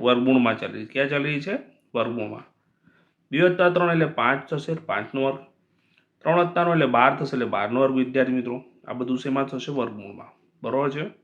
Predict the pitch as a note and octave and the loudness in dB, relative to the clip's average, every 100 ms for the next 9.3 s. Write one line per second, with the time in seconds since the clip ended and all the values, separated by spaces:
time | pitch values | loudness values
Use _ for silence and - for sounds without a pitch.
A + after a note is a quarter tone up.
0 | _ _ _ _ _ _ _ _ _ C3 | _ _ _ _ _ _ _ _ _ 4
1 | C#3 D3+ F#3 F#3 F3+ C3 - E3+ E3 - | 4 4 2 2 2 -4 -4 -8 -8 -6
2 | D#3 D#3+ E3+ - _ _ _ _ _ _ | -8 -8 -12 -14 _ _ _ _ _ _
3 | _ _ _ - A2+ A#2+ A#2+ A2+ G#2+ B2+ | _ _ _ -2 0 2 0 -2 -6 -10
4 | A2+ G#2+ G#2+ C3+ D3+ D3 - C#3+ C#3 C#3+ | -10 -8 -2 -2 -4 -10 -8 -10 -4 -4
5 | C3+ C3+ C#3 D#3+ - _ _ _ _ _ | -2 -4 -4 -8 -12 _ _ _ _ _
6 | - - A#2 A#2 C#3+ C#3 A2 G#2+ G#2+ G2+ | -12 -4 -4 -4 -4 -2 -2 -4 -4 -4
7 | - F#2 G2 F2+ F2 E2 _ _ _ _ | -4 -10 -10 -16 -20 -20 _ _ _ _
8 | _ _ _ - _ - B2+ D3 E3+ E3+ | _ _ _ -20 _ -4 2 4 4 2
9 | E3 E3 | 0 -2